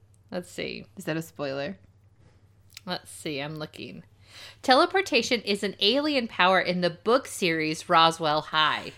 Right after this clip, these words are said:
Speaker 2: Hey, that, get a-, get that out of the T V
Speaker 1: <laughs> Get
Speaker 2: show.
Speaker 1: out of here.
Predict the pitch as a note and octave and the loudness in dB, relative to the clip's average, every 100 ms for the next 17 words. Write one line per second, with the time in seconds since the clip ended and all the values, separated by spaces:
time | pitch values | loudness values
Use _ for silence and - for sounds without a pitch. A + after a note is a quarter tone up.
0 | - C4 C#4+ C4+ B3+ A#3+ A#3+ C4 G3 G#3+ | 2 6 10 10 8 6 4 4 4 4
1 | D#4+ C#4+ A#3 B3+ D#4+ D#4+ B3+ A3+ G3+ F#3+ | 6 6 4 2 0 8 10 12 10 8
2 | F3+ F#3+ G3 F3 F3 F#3+ C4+ F3 F4+ - | 4 2 0 0 4 6 8 10 8 10
3 | C4+ - C4 - - A#3+ C4 - - - | 8 6 4 4 4 4 4 4 2 0
4 | - | -2